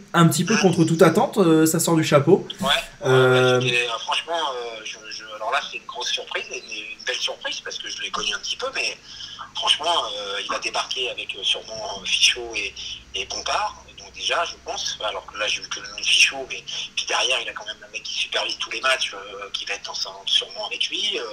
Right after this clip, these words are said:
Speaker 2: encore, un salarié. Donc, euh, alors après, euh,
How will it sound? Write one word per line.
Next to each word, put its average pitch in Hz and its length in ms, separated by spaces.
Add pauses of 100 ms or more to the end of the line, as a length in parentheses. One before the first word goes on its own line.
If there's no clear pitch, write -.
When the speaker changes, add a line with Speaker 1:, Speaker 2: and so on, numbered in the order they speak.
Speaker 2:
encore, 190 340
un - 60
salarié. 104 320 (880)
Donc, - 180
euh, 120 40 (140)
alors 110 240
après, 147 360
euh, 101 180